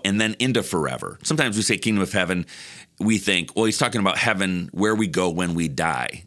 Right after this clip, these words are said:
No, that's not, that's not the, that's not what he's talking about here. Kingdom of heaven, kingdom of God, same way of saying it here. It's the rule and the reign of God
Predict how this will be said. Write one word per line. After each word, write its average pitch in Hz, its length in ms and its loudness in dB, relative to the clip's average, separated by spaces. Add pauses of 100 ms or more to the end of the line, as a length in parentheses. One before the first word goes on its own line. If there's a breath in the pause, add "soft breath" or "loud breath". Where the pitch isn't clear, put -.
No, 95 200 0
that's 92 160 -2
not, 98 200 -2
that's 92 220 -2
not 82 200 -4
the, 78 100 -8 (120)
that's 87 200 -2
not 76 260 -4
what 80 140 0
he's 73 140 -2
talking 82 280 -2
about - 220 -10
here. - 200 -8 (460 loud breath)
Kingdom 139 280 2
of 110 80 0
heaven, 92 260 0
kingdom 107 280 0
of 85 120 -2
God, 76 360 -2
same 95 300 0
way 85 180 0
of 73 100 -2
saying - 300 -6
it 55 160 -12
here. 67 260 -10 (400 loud breath)
It's - 180 2
the 95 160 0
rule 139 480 2
and 104 140 2
the 87 60 2
reign 104 400 0
of 85 260 -6
God 65 440 -6